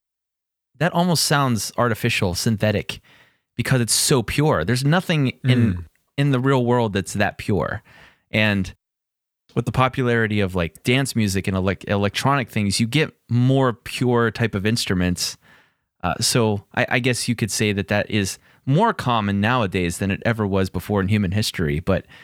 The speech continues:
Speaker 1: there's still something in our brains that is just in touch with nature, and the real world out there just has, um,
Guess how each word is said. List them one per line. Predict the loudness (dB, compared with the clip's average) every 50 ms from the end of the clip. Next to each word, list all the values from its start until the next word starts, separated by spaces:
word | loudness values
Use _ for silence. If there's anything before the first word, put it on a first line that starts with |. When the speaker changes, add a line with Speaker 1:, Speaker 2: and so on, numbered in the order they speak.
| -20 -20 _ _ _ _ -4
Speaker 1:
there's | -2 -2
still | 0 2 2 2
something | 2 2 0 0 0 0 0 2
in | 2 2
our | 2 2
brains | 2 2 2 2 2 0 -2 -2 -2
that | -2 -2 -2 -4 _ _ -14
is | -6 -4 -4 -2 0
just | 0 -2 0 0
in | -2 0
touch | 0 0 -2 0 -4
with | -4 -2
nature, | 0 2 2 2 2 2 0 0 0 0 0 0
and | 2 2 2 0 -2 -4 -12 _ _ _ _ _ _ -4
the | -4 -2
real | 0 0 2 2 2 2 2 2
world | 2 2 2 2 0 0 -2
out | -2 -2 -2 -2 -2
there | -2 -2 -2 -2 -4 -6 _ _ _ _ _ _ _ _ -4
just | -2 -2 -2 -2 -4
has, | -2 0 0 2 2 0 0 0 0
um, | 0 0 0 0 -2 -2 -6 -8